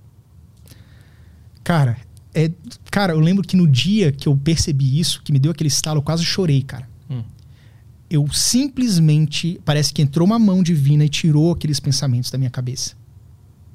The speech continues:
Speaker 1: Então, cara, era, puta, quanto relacionamento essa porra destruiu. Quanta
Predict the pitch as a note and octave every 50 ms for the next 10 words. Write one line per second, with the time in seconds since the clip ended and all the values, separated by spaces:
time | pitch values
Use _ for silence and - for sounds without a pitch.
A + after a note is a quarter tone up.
0 | - - - - - - - - - - - - - - - C3+ A#2+ - - D#3+
1 | G3 G#3 F3+ - D3+ B2+ A#2 A#2 - - C#3 C3 D3 D#3 D#3+ D3+ - - - -
2 | - - - - - - - - - - - - - - - - - D4 E4+ F4
3 | - - G3+ E3 C#3+ C3+ - - - - C4+ C#4+ D#4+ F#4+ G4 F#4 - D#4+ B3+ C#4
4 | C#4 B3+ - - - B3+ B3 G#3 F#3 E3+ F3 G3 A3 G#3+ - - A#3 A#3 - -
5 | - - - - F3 F3 - - F#3+ - - - - F#3 F#3 F#3 E3 E3+ - -
6 | - D#3+ D3 C3+ B2+ C3+ C#3 - - - - _ - - - - - - - -
7 | - - G#3+ A#3 C#4 D4+ - - - D4 C#4 C4+ B3